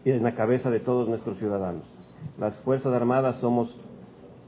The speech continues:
garantes de sus derechos y garantes de la vida de todos los ecuatorianos. En ese contexto, nosotros hemos firmado un, eh,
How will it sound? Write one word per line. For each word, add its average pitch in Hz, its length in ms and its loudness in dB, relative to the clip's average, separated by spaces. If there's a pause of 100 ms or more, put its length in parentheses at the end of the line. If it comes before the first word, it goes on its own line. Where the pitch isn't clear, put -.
garantes 139 600 6
de 113 100 2
sus 107 220 -4
derechos 127 480 4
y 107 80 0
garantes 110 440 2
de 110 120 4
la 95 140 0
vida 131 440 4 (100)
de 101 100 -4
todos 110 340 0
los 101 160 -2
ecuatorianos. 95 680 -2 (680)
En 104 120 0
ese 107 280 0
contexto, 127 520 2
nosotros 107 440 0
hemos 107 220 0
firmado 110 580 0 (480)
un, 110 260 2
eh, 98 300 -2